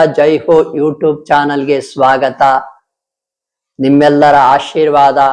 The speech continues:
ಪ್ರೋತ್ಸಾಹ ಕಂಡು ನಮಗೆ ಖುಷಿಯಾಗಿದೆ.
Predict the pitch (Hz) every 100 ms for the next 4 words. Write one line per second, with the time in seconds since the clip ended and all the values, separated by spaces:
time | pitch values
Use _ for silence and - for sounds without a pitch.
0 | 127 - 139 135 135 - 139 139 135 139
1 | 143 135 135 123 _ - 135 135 135 -
2 | 127 - 160 143 135 135 135